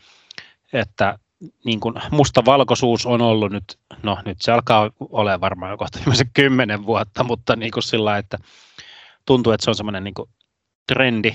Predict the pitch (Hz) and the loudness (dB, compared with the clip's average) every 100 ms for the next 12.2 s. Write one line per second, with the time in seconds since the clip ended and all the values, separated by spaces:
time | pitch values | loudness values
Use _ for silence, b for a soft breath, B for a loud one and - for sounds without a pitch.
0 | - 113 101 113 - - 113 104 104 107 | 0 0 2 -2 -6 0 0 0 -4 -6
1 | - 98 101 - 92 95 - 117 104 - | -4 -4 -6 -8 -8 -10 -2 0 0 -2
2 | - 113 107 107 - 139 139 170 214 160 | 0 2 2 -2 -2 2 4 6 6 6
3 | 117 131 160 139 127 135 127 135 95 135 | 6 4 2 -2 -2 -2 2 0 2 2
4 | 139 131 123 - 113 - _ 117 120 117 | 2 2 -2 -4 -6 -10 _ 2 4 4
5 | 120 101 117 107 - 127 117 95 101 92 | 2 -4 -2 -2 2 4 4 2 -6 -4
6 | 101 110 120 110 - 101 98 104 113 113 | -4 -4 0 0 0 -6 -6 -2 0 0
7 | 147 123 101 95 107 104 92 - 104 101 | 2 2 2 2 2 2 2 2 0 0
8 | B B B B B B B B - 113 | B B B B B B B B 2 4
9 | 117 117 110 95 113 104 101 95 95 95 | 4 4 0 2 2 2 0 -2 -2 -4
10 | - 98 98 92 _ - - - - - | -6 -4 -6 -8 _ -16 -14 -16 -18 -6
11 | 104 104 - _ - 110 101 110 117 113 | -2 -2 -4 _ -2 2 4 4 4 4
12 | 107 | 4